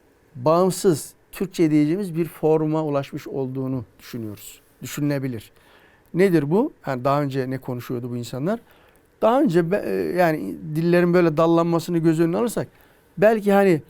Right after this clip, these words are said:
acaba Moğolca ile, Korece ile, Tunguzca ile ortak bir, m, daldan mı türedik biz? Bu mümkün. Nasıl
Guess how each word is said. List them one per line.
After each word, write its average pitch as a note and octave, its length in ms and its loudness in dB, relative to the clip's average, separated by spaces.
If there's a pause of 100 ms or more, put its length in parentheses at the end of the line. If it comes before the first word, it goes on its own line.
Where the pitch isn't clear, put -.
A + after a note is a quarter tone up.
(420)
acaba E3+ 380 2
Moğolca E3+ 520 4
ile, E3 220 2
Korece E3 480 0
ile, E3 140 2
Tunguzca D#3+ 560 -2
ile D#3 280 2 (400)
ortak D#3 500 -2
bir, E3 300 2 (340)
m, C#3 360 -6 (160)
daldan D3+ 440 2
mı C#3 340 -4
türedik A#2 360 -10
biz? - 360 -16 (960)
Bu E3+ 300 0
mümkün. D3+ 400 -2 (380)
Nasıl D#3+ 400 -2